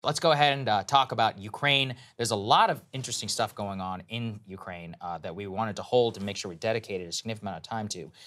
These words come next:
in today's show. The long-awaited counteroffensive is officially on. It has launched. Now, how is it going?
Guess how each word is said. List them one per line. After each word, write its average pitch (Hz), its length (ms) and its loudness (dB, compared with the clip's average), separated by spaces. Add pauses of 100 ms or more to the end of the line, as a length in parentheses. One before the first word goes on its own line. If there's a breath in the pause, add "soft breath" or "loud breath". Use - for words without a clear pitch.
(120 loud breath)
in 117 140 -6
today's 101 360 -2
show. 127 380 4
The 98 140 0
long-awaited 131 1000 2
counteroffensive 123 1120 -2 (260 loud breath)
is 135 420 4
officially 202 680 4
on. 135 340 4
It 113 180 -2
has 110 360 2
launched. 110 500 0
Now, 120 220 4 (220 loud breath)
how 202 420 6
is 160 160 2
it 120 120 -4
going? 135 360 2